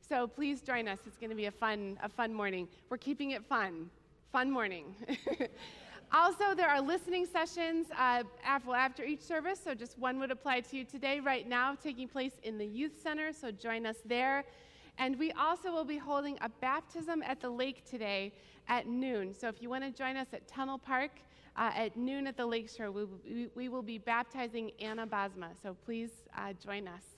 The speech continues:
Friends, our ending today, our benediction today is quite simple. "Rejoice always, pray continually, give thanks in all circumstances.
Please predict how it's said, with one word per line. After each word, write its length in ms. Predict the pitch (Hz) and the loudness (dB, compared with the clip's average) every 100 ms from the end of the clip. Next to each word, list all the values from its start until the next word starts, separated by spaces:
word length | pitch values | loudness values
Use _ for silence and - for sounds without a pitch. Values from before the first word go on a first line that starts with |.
| - - - - - - - - - - | -20 -20 -20 -20 -20 -20 -20 -20 -20 0
Friends, 260 | 311 285 285 | 4 4 4
our 160 | 285 269 | 2 4
ending 480 | 302 302 269 254 | 4 4 2 0
today, 400 | 247 277 233 226 226 | 0 2 4 4 4
our 160 | 240 | 4
benediction 680 | 247 262 262 254 247 277 247 | 4 2 2 0 -2 -4 -4
today 500 | 262 233 220 220 220 | -2 0 2 2 0
is 120 | 220 220 | -4 -4
quite 240 | 277 254 247 | 0 0 0
simple. 460 | 240 220 185 170 170 208 - - - 247 | -4 -2 -2 -2 -2 -8 -18 -20 -14 -8
"Rejoice 640 | 247 - 294 285 302 - - | -6 -2 2 4 2 -2 0
always, 500 | 240 233 196 175 175 - - - - | 2 4 0 -2 -4 -12 -20 -20 -10
pray 260 | - 285 330 | 2 4 4
continually, 960 | - 320 - 285 247 214 190 175 170 - - - | 2 0 0 -2 0 2 0 -2 -6 -12 -20 -8
give 180 | 285 262 - | -2 -2 0
thanks 440 | 285 277 - - - | 0 0 -4 -12 -4
in 180 | 226 220 - | -2 -2 -2
all 200 | 233 254 | 0 0
circumstances. 880 | - 233 220 202 - 175 170 165 | -2 -6 -6 -10 -8 -8 -8 -14